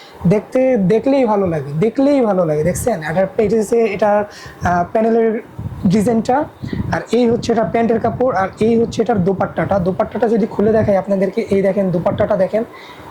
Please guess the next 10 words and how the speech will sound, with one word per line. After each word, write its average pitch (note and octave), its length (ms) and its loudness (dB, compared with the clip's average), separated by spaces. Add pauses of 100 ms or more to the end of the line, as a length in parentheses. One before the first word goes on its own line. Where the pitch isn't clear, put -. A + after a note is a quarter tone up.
(100)
দেখছেন? G3 360 0
অনেক G3 240 0
সুন্দর C4 680 2
একটা A#3 380 2
নিখুঁতভাবে, A3+ 680 0 (100)
আহ, G3 200 0
সাইডে G3+ 300 0
কাটওয়ার্কের G3+ 520 0
ডিজাইন G3 240 2
করা। G3+ 280 0